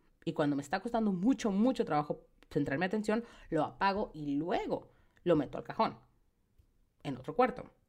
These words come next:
A veces en el piso de abajo mientras yo estoy arriba. Ni modo. Hay que reconocer nuestras limitaciones, chiquitines.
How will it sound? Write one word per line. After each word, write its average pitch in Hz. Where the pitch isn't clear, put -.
A 151
veces 143
en 170
el 139
piso -
de 175
abajo 190
mientras 185
yo 135
estoy -
arriba. 214
Ni 175
modo. 165
Hay 151
que 202
reconocer 170
nuestras 190
limitaciones, 147
chiquitines. -